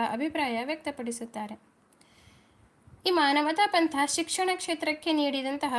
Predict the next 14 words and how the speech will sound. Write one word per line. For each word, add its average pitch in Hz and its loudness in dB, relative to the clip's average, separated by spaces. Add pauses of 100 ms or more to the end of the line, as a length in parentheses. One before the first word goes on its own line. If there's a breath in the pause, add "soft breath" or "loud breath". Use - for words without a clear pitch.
(120)
ಕೊಡುಗೆ. 254 -4 (580 loud breath)
ವ್ಯಕ್ತಿಗೆ 320 0
ಆತ್ಮವಾಸ್ತವೀಕರಣಕ್ಕೆ 269 -2
ಅಡ್ಡ 254 -4 (180)
ಇರುವ 247 -2 (920)
ಅಥವಾ 247 0
ತೊಂದರೆಯುಂಟು 320 2
ಮಾಡುವಂತಹ 277 -2
ಅಂಶಗಳನ್ನು 254 -4
ಸಮಾಜದಿಂದ 277 -4 (160)
ತೊಡೆದು 247 -4
ಹಾಕೋ-, - -12 (400)
ತೊಡೆದು 262 0
ಹಾಕಬೇಕೆನ್ನುತ್ತದೆ. 247 -4